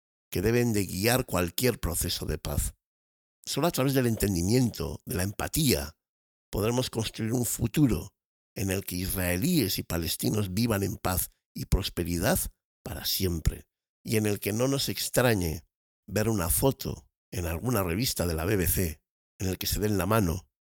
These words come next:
el presidente de Palestina y el presidente de Israel. Podemos seguir hablando mucho tiempo sobre esto, a favor de unos, a favor de otros, a favor de ninguno, pero si no hay una implicación a nivel mundial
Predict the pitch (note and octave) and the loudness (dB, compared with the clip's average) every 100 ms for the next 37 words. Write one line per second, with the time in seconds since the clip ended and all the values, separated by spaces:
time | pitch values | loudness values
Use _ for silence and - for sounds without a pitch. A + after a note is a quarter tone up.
0 | _ - - - F2+ G#2+ F#2 E2 - A2+ | _ -10 -6 -2 -2 -2 -2 -4 -2 -2
1 | F#2 - G2+ F2 D#2+ _ _ _ _ _ | -2 -2 -2 -4 -6 _ _ _ _ _
2 | _ - - E2+ - D#2 E2+ D#2+ D2+ D2 | _ -10 -6 -6 -6 -8 -8 -8 -8 -6
3 | C#2 - - _ _ _ _ _ _ - | -8 -8 -14 _ _ _ _ _ _ -4
4 | B2+ D#3 F3+ D#3 D#3 C#3 D3 E3 E3 - | 0 2 2 2 2 2 0 0 -2 -2
5 | G2+ E3 G#3+ C#3+ A#2 G#2+ F2+ - F#2 D#2+ | 0 2 2 0 2 0 2 0 -2 -4
6 | D2+ - - - _ _ _ _ - - | -4 -6 -10 -20 _ _ _ _ -6 -4
7 | - A2+ A2 F2 C3+ D#3+ C#3 C3 - _ | 0 2 2 2 4 6 4 0 -6 _
8 | _ _ _ - G#2 A#2 F#2+ A#2+ F3+ - | _ _ _ -2 2 2 4 4 4 2
9 | A2+ A#2 - _ _ _ - - C3 C#3+ | 0 -2 -6 _ _ _ -2 4 4 4
10 | A#2 F#2+ F#2+ E3+ A#2 G2 - _ _ _ | 2 2 6 6 6 2 -4 _ _ _
11 | _ _ _ _ - G#2+ A2 A#2+ D#3 G3+ | _ _ _ _ -4 -2 0 2 4 6
12 | F#3 F#3 E3+ - C#3 - C#3 C3 B2 C3+ | 4 2 0 2 2 2 2 4 4 4
13 | C#3+ C#3 B2+ G#2+ B2 A2 E2 D#2+ | 6 6 6 6 6 4 2 -4